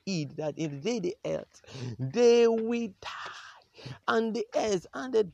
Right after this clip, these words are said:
die. But we s-, still see, see them walking, talking. But what is the kind of death that they die? The, the death that they die is that they were cut off the glory of God. The ability,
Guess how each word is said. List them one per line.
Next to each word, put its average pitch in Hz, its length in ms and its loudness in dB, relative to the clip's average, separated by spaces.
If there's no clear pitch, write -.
die. 202 400 -6
But 196 160 6
we 208 120 4
s-, - 260 -4
still - 480 -4
see, 247 560 -6
see 240 180 -6
them 208 360 0
walking, 208 500 0
talking. 202 400 -6
But 180 200 4
what - 240 0
is 185 260 -6
the 185 200 -4
kind 226 300 -8
of 165 160 -8
death 202 200 -4
that 165 180 -2
they 151 80 -4
die? 143 360 -4
The, 143 680 -2
the 143 240 -4
death 180 340 -8
that 170 200 -6
they 170 80 -8
die 139 560 -4
is 143 460 -2
that 143 340 -4
they 165 140 2
were 156 240 0
cut - 280 -12
off 147 460 -4
the 147 140 0
glory 180 480 0
of 131 200 -4
God. 139 280 -2
The 156 280 0
ability, 202 1400 -2